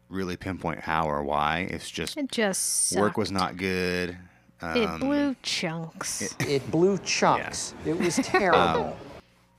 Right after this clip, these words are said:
Speaker 1: work was not good, but that's typical. I don't know. Didn't some, some shitty stuff happen with the kids?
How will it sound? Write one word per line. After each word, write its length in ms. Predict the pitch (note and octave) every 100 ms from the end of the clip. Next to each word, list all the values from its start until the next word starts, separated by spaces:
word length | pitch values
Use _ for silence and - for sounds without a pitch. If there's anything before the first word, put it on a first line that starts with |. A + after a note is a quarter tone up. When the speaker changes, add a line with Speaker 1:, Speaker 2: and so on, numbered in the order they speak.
| _ _ _ _
Speaker 1:
work 260 | C3+ D#3 C#3+
was 100 | C#3+
not 280 | C#3 B2+ A#2+
good, 280 | B2 A#2 A2
but 120 | G2+
that's 480 | A2 G#2 - - -
typical. 560 | - F#2+ - E2+ F2 F2+ _ -
I 80 |
don't 100 | C#3
know. 120 | D#3 A#2+
Didn't 220 | A2 C#3
some, 220 | - C3+ - -
some 340 | - A#2 G#2+ _ _
shitty 340 | - - G2 G#2+
stuff 220 | - G#2
happen 220 | G2+ G#2+
with 120 | G#2+
the 80 | -
kids? 440 | - D#2 F2+ G#2